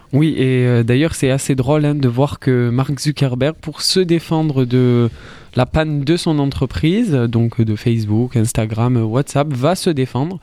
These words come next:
sur une plateforme qui n'est pas la sienne, à savoir Twitter. Mais au-delà de ça, moi, ce que je, voilà, ce qu'on déplore, c'est que, oui, il y a eu cette, euh, panne de Facebook. Euh, Mark Zuckerberg a sans doute perdu sept milliards d'euros, ce qui, à l'échelle de sa fortune,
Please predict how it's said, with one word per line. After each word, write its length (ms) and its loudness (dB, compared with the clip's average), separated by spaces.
sur 340 0
une 160 2
plateforme 420 -2
qui 100 -4
n'est 80 2
pas 100 -2
la 120 -2
sienne, 240 -2
à 80 0
savoir 260 -2
Twitter. 280 -4
Mais 180 0
au-delà 340 2
de 120 -2
ça, 220 -2
moi, 180 0
ce 180 -10
que 180 -2
je, 160 0
voilà, 200 0
ce 80 -14
qu'on 140 0
déplore, 520 0
c'est 200 -4
que, 280 0
oui, 320 2
il 60 0
y 60 2
a 40 2
eu 100 -2
cette, 300 -4
euh, 240 2
panne 320 0
de 120 2
Facebook. 640 0
Euh, 380 2
Mark 240 0
Zuckerberg 580 -2
a 60 0
sans 160 -2
doute 240 2
perdu 300 -2
sept 340 -2
milliards 320 2
d'euros, 300 2
ce 140 -14
qui, 100 0
à 60 2
l'échelle 260 0
de 120 -2
sa 120 -2
fortune, 480 -2